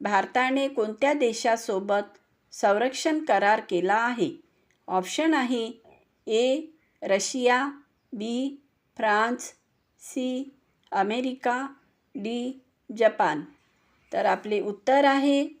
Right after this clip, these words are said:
ऑप्शन सी, अमेरिका. अलीकडेच भारताने अमेरिका या देशासोबत संरक्षण करार केला आहे. चला तर मित्रांनो, जर तुम्हाला आमचा हा व्हिडिओ आवडला असेल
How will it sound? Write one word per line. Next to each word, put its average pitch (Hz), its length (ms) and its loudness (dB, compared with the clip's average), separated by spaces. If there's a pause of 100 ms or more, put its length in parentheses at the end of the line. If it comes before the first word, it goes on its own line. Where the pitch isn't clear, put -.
(260)
ऑप्शन 277 500 2
सी, 302 560 -2 (280)
अमेरिका. 233 720 0 (520)
अलीकडेच 294 680 2
भारताने 208 760 0 (280)
अमेरिका 269 680 2
या 233 240 6
देशासोबत 240 840 0 (520)
संरक्षण 254 680 2
करार 214 440 4
केला 185 380 2
आहे. 208 340 -2 (640)
चला 226 340 6
तर 277 140 6
मित्रांनो, 262 720 2
जर 247 320 4
तुम्हाला 262 340 4
आमचा 233 520 2
हा 254 200 2
व्हिडिओ 247 420 0
आवडला 254 580 2
असेल 285 460 0